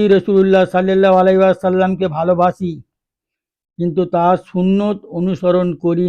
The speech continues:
না। তিন, কোরআন পড়ি,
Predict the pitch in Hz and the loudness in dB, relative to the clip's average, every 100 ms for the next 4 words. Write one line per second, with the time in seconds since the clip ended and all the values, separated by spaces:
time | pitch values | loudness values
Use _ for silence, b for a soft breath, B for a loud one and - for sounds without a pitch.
0 | 175 180 175 139 - _ _ _ _ _ | 0 0 -2 -6 -14 _ _ _ _ _
1 | _ _ _ _ _ _ - 190 196 165 | _ _ _ _ _ _ -6 -2 0 -2
2 | 131 _ _ _ _ _ _ _ _ _ | -6 _ _ _ _ _ _ _ _ _
3 | - 160 170 180 180 - 175 190 208 | -6 -2 0 0 -2 0 2 2 0